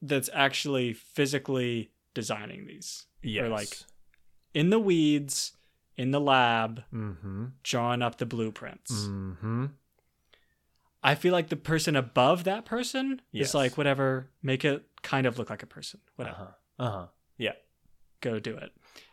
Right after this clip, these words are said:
Speaker 1: And then, uh, the person that's actually doing it is like, "Uh, I had, I had a P H D. I really wanted to do cool things. Now here I am designing some stupid robot." And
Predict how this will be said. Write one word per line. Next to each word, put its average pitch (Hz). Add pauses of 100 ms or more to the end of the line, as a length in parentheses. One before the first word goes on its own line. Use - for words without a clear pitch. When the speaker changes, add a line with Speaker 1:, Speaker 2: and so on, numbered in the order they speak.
(140)
Speaker 1:
And 143
then, 139 (640)
uh, 123 (200)
the 143
person 147
that's 139
actually 143
doing 147
it 135
is 127
like, 113 (100)
"Uh, 120 (720)
I 123
had, 117 (800)
I 120
had 113 (300)
a 123
P 135
H 131
D. 131
I 135
really 123
wanted 127
to 117
do 120
cool 127
things. 117 (280)
Now 113
here 123
I 123
am 113 (320)
designing 113
some 120
stupid 131
robot." 110 (560)
And 117